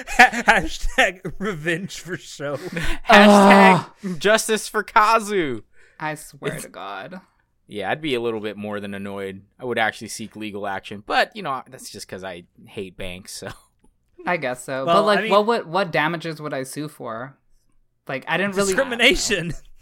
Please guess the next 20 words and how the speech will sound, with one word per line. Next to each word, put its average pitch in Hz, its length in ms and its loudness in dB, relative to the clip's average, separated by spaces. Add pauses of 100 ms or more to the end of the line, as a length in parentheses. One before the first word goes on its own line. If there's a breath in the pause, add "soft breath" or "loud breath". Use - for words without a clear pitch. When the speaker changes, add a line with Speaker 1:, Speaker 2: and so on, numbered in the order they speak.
(100)
Speaker 3:
But, 233 160 2
like, 233 140 2
I 220 100 4
didn't 240 160 2
really 214 180 2
Speaker 2:
Yeah. 185 100 -2
Speaker 3:
lose 165 400 -4
anything. 139 400 -4
I 143 80 -2
just, 175 220 -4
like, 165 200 -2
what? 160 280 2
I - 40 -2
have 156 160 2
to 156 60 -8
pay 170 200 -4
for 160 120 -8
the 143 80 -6
gas 143 400 0
to 139 260 -8